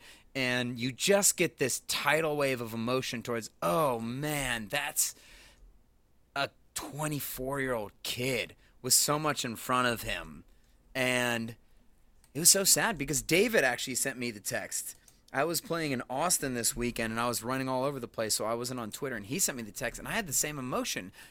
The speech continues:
You can't fathom it. Like, Dwayne Haskins, the quarterback for the Steelers? Are you serious?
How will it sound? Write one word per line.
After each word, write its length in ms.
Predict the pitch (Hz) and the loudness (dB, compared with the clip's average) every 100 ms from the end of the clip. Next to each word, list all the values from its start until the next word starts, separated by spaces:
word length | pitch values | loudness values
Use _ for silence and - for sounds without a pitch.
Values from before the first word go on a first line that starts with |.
| - | -12
You 100 | 165 | -6
can't 360 | - 277 180 - - - - - - - - | 0 0 0 -6 -18 -20 -20 -20 -20 -20 -4
fathom 460 | 247 320 277 117 | 0 2 2 -2
it. 120 | 78 - | -6 -8
Like, 140 | 131 - - - | -10 -12 -20 -10
Dwayne 300 | 123 196 302 | -2 2 4
Haskins, 540 | 117 254 - 392 320 | 6 6 4 0 -2
the 60 | 185 | -2
quarterback 580 | - 160 320 415 - - | 2 2 2 2 -2 0
for 120 | 233 | 0
the 60 | |
Steelers? 520 | 151 - 190 311 359 285 | 2 0 0 -2 -2 -2
Are 40 | |
you 140 | 170 | -2
serious? 680 | 135 - 170 262 330 359 - | 2 2 2 0 -2 -2 -2